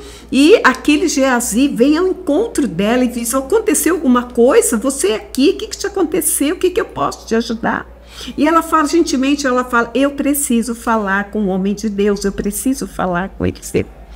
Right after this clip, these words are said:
Aí ela chega lá em cima, lá no topo está Eliseu, e ela compartilha o que havia acontecido,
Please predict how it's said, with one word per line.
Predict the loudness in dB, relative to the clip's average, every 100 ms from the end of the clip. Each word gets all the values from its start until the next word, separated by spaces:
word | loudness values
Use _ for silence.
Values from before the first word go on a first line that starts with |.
| -18 -16 2
Aí | 6 8
ela | 6 4
chega | 2 0 2 4
lá | 2
em | 2
cima, | 2 0 0 2
lá | 0
no | 0
topo | 0 4 4 4
está | -2 -2 -2 -2
Eliseu, | -4 -4 -2 0 0
e |
ela | 0 -2
compartilha | -2 -2 -2 -2 -2 -2 -2
o |
que | -4 -2
havia | -2 0 -2
acontecido, | -2 -2 -4 -4 -6 -2 0 0